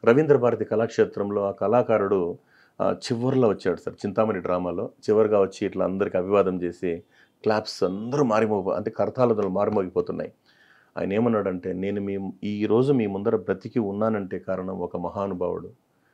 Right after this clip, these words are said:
ఆయన చేసిన వైద్యం నన్ను బతికించిందో లేదో నాకు తెలియదు, కానీ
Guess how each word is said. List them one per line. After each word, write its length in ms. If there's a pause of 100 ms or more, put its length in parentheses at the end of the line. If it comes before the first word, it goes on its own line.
(400)
ఆయన 280 (160)
చేసిన 300
వైద్యం 600
నన్ను 180
బతికించిందో 840
లేదో 180
నాకు 200 (120)
తెలియదు, 260
కానీ 460